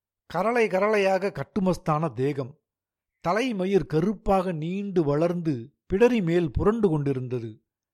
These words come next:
அடர்த்தியான புருவம் நெற்றி மேல் கம்பளிப்பூச்சு போல ஒட்டி கொண்டிருந்தது. கண்கள் கருப்பு வைரங்கள் போல ஜ்வலித்தன. முகத்தில் இரண்டு வார சேமிப்பு.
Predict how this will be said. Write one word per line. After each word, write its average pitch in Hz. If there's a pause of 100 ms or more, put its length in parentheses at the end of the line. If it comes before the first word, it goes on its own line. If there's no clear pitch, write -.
(360)
அடர்த்தியான 170
புருவம் 156
நெற்றி 202
மேல் 175 (100)
கம்பளிப்பூச்சு 226
போல 151 (140)
ஒட்டி 170
கொண்டிருந்தது. 127 (2000)
கண்கள் 214
கருப்பு 226
வைரங்கள் 185
போல 156
ஜ்வலித்தன. 143 (720)
முகத்தில் 202
இரண்டு 220
வார 156
சேமிப்பு. 165